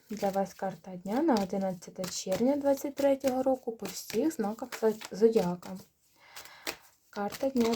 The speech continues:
для овнів. Для овнів випадає старший аркан Мах. Він вам говорить про те, що день значний, день важливий для вас.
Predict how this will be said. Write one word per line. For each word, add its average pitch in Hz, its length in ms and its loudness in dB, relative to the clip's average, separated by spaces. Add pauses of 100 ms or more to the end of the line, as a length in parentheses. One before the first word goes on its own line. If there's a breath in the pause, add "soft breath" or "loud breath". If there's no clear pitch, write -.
для 233 220 2
овнів. 196 560 -4 (2750 loud breath)
Для 240 160 4
овнів 311 340 6
випадає 220 520 6
старший 226 480 -2
аркан 208 360 -6
Мах. 185 340 -8
Він 330 180 0
вам 254 220 4
говорить 247 680 0
про 226 200 -2
те, 359 220 0
що 220 220 -6
день 349 220 4
значний, 185 560 0
день 247 320 0
важливий 220 520 2
для 180 200 -4
вас. 180 240 -10